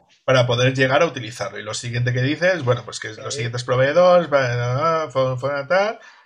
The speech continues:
Speaker 1: te deberían de poder ir actualizando automáticamente y que deberías de utilizar, pues es una versión superior a dos punto dos. Dime, perdona, Anthony.
Speaker 2: Ese, ese parte, esa parte de la, de las versiones es muy importante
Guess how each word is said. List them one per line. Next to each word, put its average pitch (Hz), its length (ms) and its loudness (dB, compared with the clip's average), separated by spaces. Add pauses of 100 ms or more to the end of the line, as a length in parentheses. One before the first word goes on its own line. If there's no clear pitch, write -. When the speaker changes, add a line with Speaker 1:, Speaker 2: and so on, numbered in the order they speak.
(120)
Speaker 1:
te 120 80 -2
deberían 135 320 2
de 139 160 4
poder 139 240 2
ir 123 100 -2
actualizando 127 540 0
automáticamente 139 720 -2
y 175 60 -6
que 123 100 -6
deberías 117 340 -6
de 131 60 -6
utilizar, 123 340 -2
pues 120 160 -8
es 117 120 -10
una 110 160 -10
versión 135 340 -8
superior 107 360 -12
a 110 240 -6
dos 113 180 -8
punto 113 260 -18
dos. 104 220 -14 (1400)
Dime, 143 160 -4
perdona, 127 400 -2 (280)
Anthony. 131 160 -2
Speaker 2:
Ese, 175 200 0 (300)
ese 156 240 -4
parte, 185 440 2
esa 160 180 -2
parte 180 300 2
de 170 100 4
la, 139 240 6
de 135 100 0
las 135 80 -4
versiones 151 360 -8
es 131 40 -12
muy 151 140 -6
importante 156 600 -4